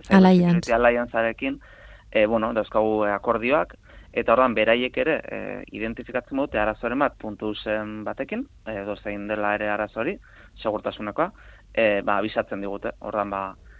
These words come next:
Speaker 1: em, beraien abisoak jasotzen duguna, ba, bere-, behiratzen dugu, eta lehengo berdina. Ba, ikusten badugu fede txarra zein dela blokeatu, eta bestela abisatu. Eta honen bidez, bueno, ba, ba, saiatzen gara, ba, puntuz domenua horrelako arazoetaz,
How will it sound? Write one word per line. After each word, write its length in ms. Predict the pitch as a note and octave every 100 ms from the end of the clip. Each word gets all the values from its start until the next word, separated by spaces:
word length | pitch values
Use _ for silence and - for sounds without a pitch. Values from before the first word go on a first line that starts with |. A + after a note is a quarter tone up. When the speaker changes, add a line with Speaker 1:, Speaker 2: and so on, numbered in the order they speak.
| - -
Speaker 1:
em, 300 | G#2+ G2+ G2
beraien 600 | G2 G2+ G2+ G#2 G#2+ G#2
abisoak 380 | G#2 G#2+ - G#2+
jasotzen 360 | - G#2+ A2 A2+
duguna, 200 | A2+ D3
ba, 160 | C3+ G2+
bere-, 240 | G#2 G#2
behiratzen 460 | A2+ G#2+ G#2 - A2+
dugu, 260 | D3 G3+ -
eta 200 | A#2+ G#2+
lehengo 260 | G#2+ G#2+ G#2
berdina. 400 | G2+ G#2 G2 -
Ba, 300 | - A#2 G2+ A2
ikusten 360 | - - G#2+
badugu 320 | G2+ G#2 G#2
fede 220 | G2 G#2+ G#2
txarra 240 | A2+ G#2
zein 180 | G#2+ A2
dela 220 | A#2 A2+
blokeatu, 580 | A2+ G#2+ A2 A2 E3+ E3+
eta 160 | A#2+
bestela 320 | G2 - G#2+ G2+
abisatu. 420 | G2+ A2 D#3 D#3 - - - - - - -
Eta 200 | B2 A#2+
honen 180 | B2 C3+
bidez, 260 | C#3+ D3+ D3+
bueno, 260 | C#3+ B2+
ba, 640 | - A2 G#2+ G#2 G#2 G#2 G#2 G2+ - - - -
ba, 340 | - F2+ A#2 A2
saiatzen 420 | A2+ A2+ A2+ A#2+
gara, 220 | B2 C#3+
ba, 140 | A#2 G#2+
puntuz 340 | A2 G#2 A2
domenua 440 | A#2 A#2 A#2+ C3+ A#2
horrelako 360 | A2+ A#2 B2
arazoetaz, 500 | A#2 A#2 A#2 A2+ B2+